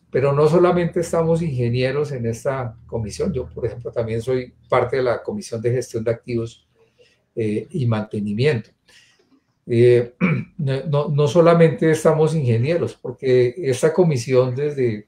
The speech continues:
también hace varios años ha enriquecido su, su operación, su desarrollo, con participación de, eh, personas que vienen del área de las humanidades, de modo que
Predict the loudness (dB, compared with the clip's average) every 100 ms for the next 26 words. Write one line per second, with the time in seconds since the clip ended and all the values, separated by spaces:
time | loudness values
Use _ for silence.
0 | -4 -2 2 2 2 2 4 2 0 -2
1 | -2 -2 0 0 0 -2 0 0 -2 0
2 | -2 0 0 0 0 -2 -2 -6 _ _
3 | _ _ _ _ -2 6 6 8 6 6
4 | 6 4 4 4 0 2 2 2 0 0
5 | 0 -2 -6 _ -20 -6 -4 0 0 0
6 | -2 -2 -2 -2 2 2 2 2 2 0
7 | -6 _ _ _ _ -8 -4 -2 -4 -8
8 | -2 0 0 -4 -4 -4 -4 -4 -4 -4
9 | -6 -6 -6 0 0 0 2 2 2 0
10 | -6 -10 -12 -8 -4 -4 -4 -2 -2 -4
11 | -12 -8 -2 -2 -4 -14